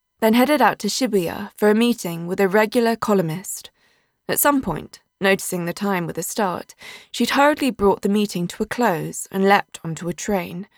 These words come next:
There had been no time to go shopping. Reiko might have been a close friend,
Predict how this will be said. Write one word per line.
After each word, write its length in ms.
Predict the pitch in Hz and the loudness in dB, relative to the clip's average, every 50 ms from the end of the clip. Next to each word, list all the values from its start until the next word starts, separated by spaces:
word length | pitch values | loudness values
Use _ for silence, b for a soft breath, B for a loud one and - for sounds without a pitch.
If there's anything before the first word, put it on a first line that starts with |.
| _ _ _ _ _ _ _ _ _ _ _ - | _ _ _ _ _ _ _ _ _ _ _ 0
There 100 | - 214 | 4 4
had 140 | 214 202 180 | 4 6 4
been 180 | 220 220 214 | 4 6 6
no 160 | 220 226 240 | 6 4 4
time 320 | 262 - 226 208 180 170 170 | 2 -2 -4 -4 -4 -4 -4
to 80 | - 170 | -6 -4
go 120 | - 170 170 | -4 -2 -2
shopping. 520 | 185 - - 208 - - 160 170 170 180 _ _ _ _ _ _ _ _ _ _ _ _ _ _ _ B B B B B B | -2 -4 -6 -6 -6 -6 -10 -10 -10 -12 _ _ _ _ _ _ _ _ _ _ _ _ _ _ _ B B B B B B
Reiko 340 | - - 208 - - 214 185 | 2 2 2 4 4 2 4
might 200 | 175 175 180 - | 4 0 -2 -2
have 120 | - 165 | -4 -6
been 160 | - 185 185 170 | -4 -4 -4 -4
a 60 | 175 | -4
close 300 | - - 196 180 175 - | -4 -2 0 0 0 -2
friend, 480 | - 220 208 196 - - 202 202 - | -4 -4 -4 -4 -4 -6 -8 -10 -10